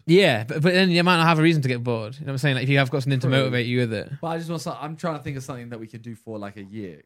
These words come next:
Speaker 2: 'Cause I, no, not a year, a month.
Speaker 1: Yeah, you
Speaker 2: 'Cause
Speaker 1: should
Speaker 2: I've
Speaker 1: mo-
Speaker 2: been saying this for, like, a year and a half. And be like, "Please, can we do this?"
Speaker 1: Yeah, it's, it's working. It's sick as well.
Speaker 2: And, like, I'm trying to think if there's something else. Like, there's gotta be something that's beneficial in terms of, like,
Speaker 1: Work.
Speaker 2: YouTube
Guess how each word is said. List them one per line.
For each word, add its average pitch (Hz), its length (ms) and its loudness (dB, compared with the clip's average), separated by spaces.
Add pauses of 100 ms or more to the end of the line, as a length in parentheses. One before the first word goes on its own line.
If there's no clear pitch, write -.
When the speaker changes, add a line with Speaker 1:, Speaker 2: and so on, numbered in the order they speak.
Speaker 2:
'Cause 127 100 -12
I, 156 160 -4 (100)
no, 131 140 -8
not 117 180 -14
a 101 40 -20
year, - 180 -20 (140)
a 117 80 -10
month. 120 260 -8 (140)
Speaker 1:
Yeah, 143 220 4
you 123 120 -2
Speaker 2:
'Cause - 80 -2
Speaker 1:
should - 100 0
Speaker 2:
I've 175 100 0
Speaker 1:
mo- 170 80 0
Speaker 2:
been 139 80 -4
saying 127 240 -8
this 131 200 -6
for, - 80 -16
like, 98 160 -14
a 101 60 -20
year 110 180 -12
and 101 80 -14
a 104 40 -16
half. 104 140 -12
And 98 140 -20
be 107 60 -18
like, 92 160 -20
"Please, 180 260 -10
can - 80 -14
we 135 60 -8
do 135 120 -6
this?" 123 260 -8
Speaker 1:
Yeah, 139 100 0
it's, 175 180 4
it's 143 220 0
working. 160 260 4
It's 113 100 -6
sick 127 220 -4
as 123 60 0
well. 127 340 -2
Speaker 2:
And, 143 140 -8
like, 131 200 -6
I'm 131 100 -8
trying 139 180 -6
to 135 40 -8
think 127 140 -8
if 110 80 -14
there's 117 160 -10
something 117 260 -14
else. 113 200 -16
Like, 101 100 -18
there's 127 160 -18
gotta 180 220 -10
be 175 80 -10
something 113 440 -12
that's - 360 -20 (840)
beneficial 113 760 -12
in 95 100 -20
terms 101 320 -18
of, 90 100 -20
like, 90 200 -20 (260)
Speaker 1:
Work. 123 380 -4 (200)
Speaker 2:
YouTube 104 520 -16